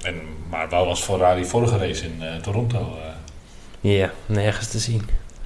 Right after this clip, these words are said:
Speaker 2: Dus nu komt het bij hun gewoon echt aan, ligt de baan je misschien een beetje en
Speaker 1: Nou, het is, nee, nee, ik ben het wel met, met Christian Horner eens. Eh, de ene keer is dit Aston Martin goed, dan is het Mercedes-team weer goed, dan is, eh,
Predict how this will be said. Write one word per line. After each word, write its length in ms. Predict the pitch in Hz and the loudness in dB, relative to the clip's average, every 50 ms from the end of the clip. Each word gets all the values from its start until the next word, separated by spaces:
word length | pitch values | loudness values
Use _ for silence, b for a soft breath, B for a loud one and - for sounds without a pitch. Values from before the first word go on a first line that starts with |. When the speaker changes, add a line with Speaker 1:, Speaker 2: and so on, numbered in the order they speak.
| - - - - - - - - - - - - - - - - - - - - - | -12 -12 -16 -18 -18 -18 -18 -16 -18 -16 -14 -12 -10 -10 -10 -10 -12 -14 -14 -4 2
Speaker 2:
Dus 180 | - 123 113 113 | 2 4 6 8
nu 240 | 123 123 123 123 | 8 10 10 8
komt 320 | 120 - - - 123 117 107 | 6 4 2 4 4 4 4
het 100 | 110 104 | 4 4
bij 100 | 113 110 | 6 6
hun 120 | 113 117 | 6 6
gewoon 200 | 107 - 120 113 | 4 4 2 2
echt 180 | 117 117 - - | 2 0 0 0
aan, 260 | 110 107 104 104 104 104 | -2 -2 -2 -2 0 2
ligt 260 | 110 117 113 117 - | 2 2 2 0 -2
de 60 | 110 | -4
baan 380 | 98 98 113 107 107 107 107 104 | 2 4 4 4 4 4 2 2
je 120 | 104 101 - - | 0 -2 -2 -4
misschien 400 | 107 101 104 - - - 110 104 | -4 -4 -4 -4 -4 -2 -2 -2
een 120 | 101 101 | 0 -2
beetje 380 | 98 95 98 98 98 98 - 98 | -2 -2 -2 -2 -4 -4 -4 -6
en 380 | - - - 98 98 98 98 - - - b b b b b b b b b - | -6 -6 -8 -8 -8 -8 -10 -12 -16 -20 b b b b b b b b b -2
Speaker 1:
Nou, 180 | 165 156 156 | 0 2 4
het 120 | 143 127 110 | 4 4 4
is, 260 | 98 - - - - - - - - | 2 0 -2 -4 -6 -10 -14 -6 4
nee, 280 | 156 165 135 104 - - - - | 6 8 8 8 6 2 -2 -2
nee, 180 | - 98 87 80 | 2 4 4 4
ik 120 | 78 - - - - - - - - - | 2 0 -6 -10 -14 -16 -16 -18 -14 -2
ben 140 | - 98 87 | 0 0 0
het 160 | 80 78 - | 2 -2 -2
wel 160 | - 82 80 82 85 | -2 -2 -2 -2 -4
met, 260 | 85 80 80 80 - - | -6 -8 -8 -10 -10 -8
met 120 | 90 82 - - | -8 -8 -8 -8
Christian 360 | - - 98 - - 107 98 | -6 -4 -2 0 0 0 2
Horner 360 | 101 104 101 104 104 104 104 101 | 2 4 4 4 4 4 4 4
eens. 340 | 107 113 110 107 104 - | 4 4 4 2 2 0
Eh, 80 | - 78 78 78 78 76 76 B B B B B B B B B B - | -2 -2 -2 -2 -2 -4 -4 B B B B B B B B B B -2
de 100 | - - | 0 2
ene 240 | 76 92 95 92 95 | 4 4 4 4 2
keer 240 | 95 98 95 92 92 | 2 4 4 6 6
is 280 | 92 87 - - - - | 6 4 2 0 0 0
dit 360 | - 101 104 - 101 - - | 0 0 0 -2 -4 -2 2
Aston 300 | 90 95 95 - 110 107 | 4 6 6 6 6 6
Martin 340 | 104 101 107 104 127 110 101 | 8 8 8 8 6 4 4
goed, 360 | - 123 120 120 120 - 104 | 6 6 6 6 4 2 2
dan 180 | 101 98 95 | 2 2 4
is 100 | 95 92 | 2 0
het 100 | 92 98 | 0 0
Mercedes-team 540 | 98 98 95 - 107 110 110 110 - 117 113 | 0 2 4 6 6 6 6 6 6 6 4
weer 120 | 113 107 107 | 4 6 6
goed, 340 | 120 123 - - - - | 6 6 8 6 6 6
dan 240 | - 98 95 92 98 95 | 6 6 6 6 4 2
is, 360 | 95 95 - - - - - - | 2 4 6 8 10 10 10 8
eh, 80 | 95 | 8